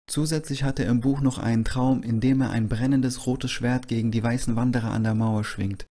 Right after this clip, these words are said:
Dabei schreit er „Feuer“ und erschlägt die Frau, die er liebte, selbst, denn zu spät erkannte er Ygritte. Vielleicht ist das eine Vision der Zukunft, wobei das Schwert aber erst in diesem Moment wahrhaftig entflammt.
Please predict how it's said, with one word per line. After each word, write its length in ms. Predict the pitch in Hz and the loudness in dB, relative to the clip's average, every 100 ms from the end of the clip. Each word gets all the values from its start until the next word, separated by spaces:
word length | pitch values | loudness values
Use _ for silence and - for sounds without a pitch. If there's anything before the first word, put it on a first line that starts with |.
| _ | _
Dabei 300 | 113 131 135 | 0 4 4
schreit 320 | 131 127 127 | 2 0 0
er 100 | 127 | 2
„Feuer“ 640 | 123 - 143 143 135 117 - | 0 0 2 2 2 0 0
und 180 | 123 | 0
erschlägt 480 | 113 117 - 127 131 | 0 0 2 2 2
die 160 | 120 113 | 0 0
Frau, 340 | - 123 123 | -2 -2 0
die 200 | 123 117 | 0 0
er 100 | 110 | 0
liebte, 440 | 107 113 120 - 101 | 2 2 0 -2 -2
selbst, 520 | 117 107 95 - - | 0 -2 -2 -6 -2
denn 120 | 113 | -2
zu 180 | - 127 | -2 -4
spät 380 | - - 123 - | -4 0 0 0
erkannte 500 | 117 - 117 - - | -6 -4 -2 -2 -2
er 200 | 101 - | -4 -4
Ygritte. 500 | 107 - 104 - - - _ _ - | -6 -6 -8 -8 -18 -20 _ _ -20
Vielleicht 440 | - - 139 151 127 | -4 6 6 6 0
ist 160 | - | 0
das 180 | 151 156 | 0 0
eine 260 | 139 139 127 | 4 6 8
Vision 360 | 123 127 135 | 8 8 8
der 100 | 123 | 8
Zukunft, 640 | - 127 120 120 117 - | 4 0 2 2 2 0
wobei 260 | 113 113 127 | 0 4 4
das 140 | 123 | 4
Schwert 380 | - 131 135 143 | 2 2 0 2
aber 200 | 120 110 | 0 0
erst 300 | 120 131 - | 2 0 2
in 80 | 113 | 2
diesem 240 | 123 120 | 4 6
Moment 400 | 123 113 117 107 | 4 4 2 2
wahrhaftig 560 | 117 120 120 117 120 - | 0 2 0 -2 -4 -2
entflammt. 580 | 110 110 104 98 95 | -2 -2 0 -2 -2